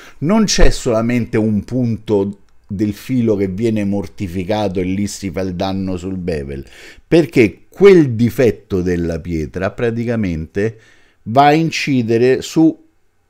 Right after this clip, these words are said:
un'area molto più grande, la vedete? Per cui alla fine si riesce ad affilare lo stesso, anche se la situazione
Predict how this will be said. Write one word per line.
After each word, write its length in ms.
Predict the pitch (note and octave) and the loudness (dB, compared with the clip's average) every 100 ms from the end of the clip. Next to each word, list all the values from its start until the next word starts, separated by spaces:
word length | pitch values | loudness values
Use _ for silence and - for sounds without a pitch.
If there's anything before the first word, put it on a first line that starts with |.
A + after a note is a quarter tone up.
| _ _ | _ _
un'area 540 | - D#3 E3+ D#3+ D3 C3 | -4 0 2 2 2 2
molto 840 | D3+ F#3 F#3 F3 D#3+ C#3+ - B2+ | 0 0 2 2 2 0 0 -2
più 280 | - A#2 F#2+ | -2 -6 -4
grande, 540 | G2 G2 E2 D#2+ D#2+ | -4 -4 -4 -6 -6
la 120 | E2 F2+ | -6 -4
vedete? 520 | G#2+ G2+ F2+ F#2 - _ _ _ _ _ _ _ _ _ _ _ _ _ _ - _ _ | -2 -2 -2 -4 -6 _ _ _ _ _ _ _ _ _ _ _ _ _ _ -20 _ _
Per 240 | F3 F3+ | 2 2
cui 300 | - C#3+ A#2 | 4 4 4
alla 300 | G#2+ A#2+ C3 | 4 2 0
fine 600 | C3+ B2+ A2 G2+ G#2+ - _ _ _ _ _ _ _ _ _ _ _ | 0 -2 -2 -2 -4 -8 _ _ _ _ _ _ _ _ _ _ _
si 460 | - - - F3 D#3+ | -12 -8 0 4 6
riesce 640 | F3 E3 B2 - - B2+ | 6 6 6 2 -4 -2
ad 120 | A2+ | -2
affilare 680 | A#2 A2 - C3+ A2+ F#2 F2+ | -2 -4 -4 -2 0 0 -2
lo 140 | A2+ E3+ | -2 -4
stesso, 720 | - E2 D2 - - - - _ _ - | -4 -10 -10 -10 -10 -10 -12 _ _ -6
anche 480 | C#3 G#2+ G2 C3+ B2 | -4 -4 -4 -2 -2
se 160 | A2 | -2
la 180 | F#2 F2+ | -2 -4
situazione 800 | A2+ B2 B2 B2 A2 F2 D#2 | -6 -4 -4 -4 -6 -6 -6